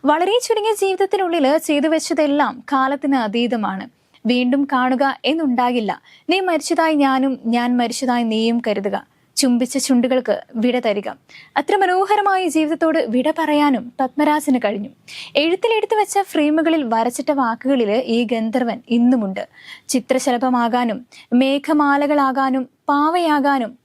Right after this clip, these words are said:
പറവയാകാനും, മാനാകാനും, മയിലാകാനും, പൂവാകാനും, പുഴയാകാനും, നമ്മുടെ ചുണ്ടിന്റെ മുത്തമാകാനും, നിമിഷാർദ്ധം പോലും ആവശ്യമില്ലാത്ത അരൂപിയായ ഗഗനചാരി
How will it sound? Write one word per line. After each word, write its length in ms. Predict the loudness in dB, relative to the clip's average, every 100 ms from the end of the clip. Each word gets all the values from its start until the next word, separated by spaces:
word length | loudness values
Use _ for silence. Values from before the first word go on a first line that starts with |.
| -2
പറവയാകാനും, 760 | 2 2 2 0 2 0 -2 -4
മാനാകാനും, 840 | -2 0 2 2 2 0 0 0
മയിലാകാനും, 720 | -2 0 0 0 0 -2 -4 -10 -20 -20 -2
പൂവാകാനും, 680 | 0 2 0 0 0 0 0
പുഴയാകാനും, 800 | 0 0 0 0 -2 -4 -6 -4
നമ്മുടെ 260 | -2 0 -2
ചുണ്ടിന്റെ 600 | 0 0 2 2 0 -2 -2
മുത്തമാകാനും, 840 | -4 -2 0 0 2 -2 -2 -6 -12 -20 0
നിമിഷാർദ്ധം 680 | 0 0 0 0 2 0 0
പോലും 380 | 0 0 -2 -6 -2
ആവശ്യമില്ലാത്ത 760 | 0 2 0 2 2 2 0 -4 -2
അരൂപിയായ 640 | -2 0 0 0 0 0
ഗഗനചാരി 720 | 0 0 0 -2 -2 -2 -4